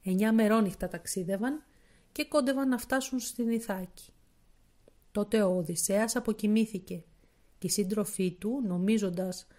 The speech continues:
πως το ασκή ήταν γεμάτο ασίμι και χρυσάφι, το άνοιξαν.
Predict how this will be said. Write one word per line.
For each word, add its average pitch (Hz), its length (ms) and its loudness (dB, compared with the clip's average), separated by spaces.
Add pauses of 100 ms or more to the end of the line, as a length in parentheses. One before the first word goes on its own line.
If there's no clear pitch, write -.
(220)
πως - 200 0
το 208 100 0
ασκή - 420 0
ήταν 220 320 2
γεμάτο 196 440 0
ασίμι 190 400 0
και 185 120 -8
χρυσάφι, 233 500 -2
το 262 140 0
άνοιξαν. 180 680 -2